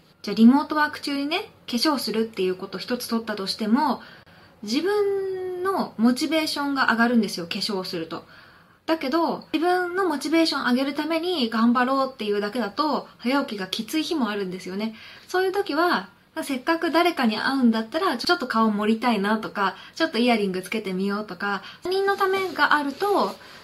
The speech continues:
自分のためだけだ-、にはできないことができたりもするんですよね。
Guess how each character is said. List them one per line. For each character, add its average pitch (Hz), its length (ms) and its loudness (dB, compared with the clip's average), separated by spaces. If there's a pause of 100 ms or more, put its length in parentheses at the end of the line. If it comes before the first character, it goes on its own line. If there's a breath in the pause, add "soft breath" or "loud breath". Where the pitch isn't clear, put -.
自 226 120 2
分 320 220 6
の 330 100 4
た 320 120 2
め 311 280 4
だ 233 140 2
け 240 140 -2
だ-、 220 180 0
に 220 120 2
は 226 140 4
で 208 140 0
き 277 120 -2
な 247 160 4
い 208 60 -4
こ 214 120 -6
と 240 100 -6
が 294 220 4
で 220 120 2
き 226 100 -6
た 214 100 -2
り 240 100 0
も 320 240 -2
す 208 160 -8
る 214 100 -2
ん 208 60 -2
で 180 80 -4
す 175 100 -12
よ 180 80 -8
ね。 202 200 -6